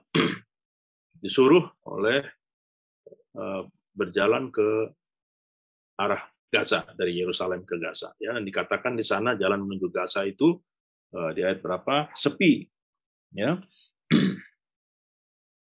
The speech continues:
Jalan itu ayat, ayat dua puluh enam. Jalan itu jalan yang sunyi, ya.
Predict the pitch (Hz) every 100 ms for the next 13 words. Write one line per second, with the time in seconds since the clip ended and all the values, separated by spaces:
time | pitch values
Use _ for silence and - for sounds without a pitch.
0 | _ _ - 117 120 123 117 110 151 -
1 | 110 107 - 107 104 107 98 104 90 -
2 | _ _ _ _ _ 101 117 117 113 -
3 | 127 120 98 95 123 113 117 123 120 117
4 | 120 - 160 135 120 90 _ _ _ _
5 | _ _ - 135